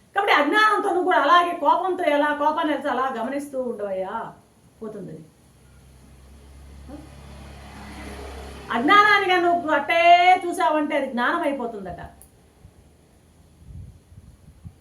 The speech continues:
ఉం? అజ్ఞానాన్ని నువ్వు అలాగే కోపాన్ని ఎలా చూస్తావో అలాగే అజ్ఞానాన్ని చూస్తే జ్ఞానం అయిపోతుంది. అంటే చూడండి, ఏంది అజ్ఞానాన్ని చూస్తే జ్ఞానం అయిపోవడం ఎలా?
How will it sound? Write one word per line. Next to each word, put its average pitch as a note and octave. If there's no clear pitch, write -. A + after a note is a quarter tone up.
ఉం? D4
అజ్ఞానాన్ని E4+
నువ్వు D4+
అలాగే C#4+
కోపాన్ని D4+
ఎలా C4+
చూస్తావో C4
అలాగే B3
అజ్ఞానాన్ని B3
చూస్తే -
జ్ఞానం A#3+
అయిపోతుంది. G#3
అంటే C4
చూడండి, -
ఏంది F#4
అజ్ఞానాన్ని C#4
చూస్తే B3
జ్ఞానం A#3
అయిపోవడం A3
ఎలా? G#3